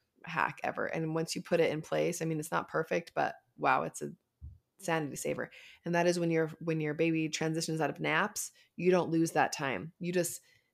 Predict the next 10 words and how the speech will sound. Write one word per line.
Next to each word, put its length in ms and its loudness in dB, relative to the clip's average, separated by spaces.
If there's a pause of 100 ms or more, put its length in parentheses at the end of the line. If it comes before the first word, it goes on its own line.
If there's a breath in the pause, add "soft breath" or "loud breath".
(180)
keep 280 -2
putting 240 6
them 140 4
in 100 2
their 140 4
room 320 2 (140)
<laughs> 120 -4
and 220 2
they 320 6 (180 soft breath)
learn 540 4